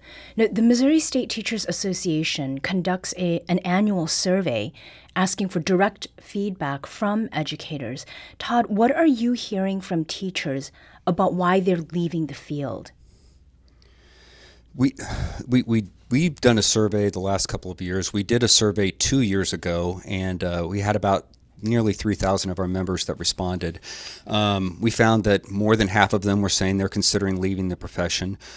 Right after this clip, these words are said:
Speaker 2: Actually, the, the number when they, when asked if they contemplated leaving the profession was about eighty percent. Um, and that was,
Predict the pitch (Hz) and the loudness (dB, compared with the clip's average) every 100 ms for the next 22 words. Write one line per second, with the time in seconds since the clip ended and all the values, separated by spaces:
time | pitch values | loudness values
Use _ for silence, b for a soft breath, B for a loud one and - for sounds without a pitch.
0 | B - 101 - - 101 95 90 - 98 | B 2 4 4 2 0 0 -2 -2 -2
1 | 92 98 110 95 92 95 90 92 - - | 0 2 2 2 0 -2 -2 -2 -4 -8
2 | 92 101 95 92 92 - 92 90 - 101 | -6 -2 0 2 0 -2 -2 -4 0 0
3 | 101 95 - 92 - 90 95 85 - 92 | 0 -2 -2 -2 -2 -6 -4 -6 -6 -4
4 | 87 90 85 87 92 - 95 95 92 - | -2 -2 -4 0 -2 2 0 0 -2 -2
5 | 95 90 - B B B B B _ 95 | 0 -2 -4 B B B B B _ -2
6 | 95 90 90 82 - - 113 113 107 - | 0 0 -2 -6 -16 4 8 8 6 2
7 | 110 127 - 135 113 - | 8 8 8 6 6 4